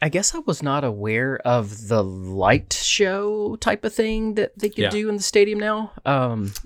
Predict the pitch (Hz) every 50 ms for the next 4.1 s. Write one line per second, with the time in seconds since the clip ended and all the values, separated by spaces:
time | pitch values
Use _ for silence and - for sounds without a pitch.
0 | - _ _ - 139 135 - - 127 139 151 107 98 87 85 87 87 87 85 87
1 | - - - 92 87 87 127 143 190 202 160 104 76 - 50 - - 104 139 135
2 | - - 180 151 - 156 147 135 131 - - 120 120 131 135 139 135 117 - -
3 | 131 120 113 95 123 117 120 127 127 135 143 160 180 185 - - 120 117 107 104
4 | 98 -